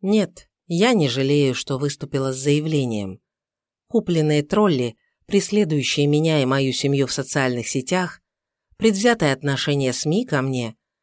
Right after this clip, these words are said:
всё это больше говорит о патриархате Америки и о том, как практика изнасилования была, по сути, узаконена для защиты влиятельных мужчин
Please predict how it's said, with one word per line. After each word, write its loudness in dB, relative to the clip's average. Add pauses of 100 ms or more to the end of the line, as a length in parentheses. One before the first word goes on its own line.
(180)
всё 0
это 2
больше 0
говорит 0 (300)
о 4
патриархате 0
Америки -2 (400)
и -2
о 2
том, 0 (220)
как -4
практика -2
изнасилования -2
была, 2
по -2
сути, -4 (320)
узаконена 0 (300)
для 6
защиты -2
влиятельных -2
мужчин -2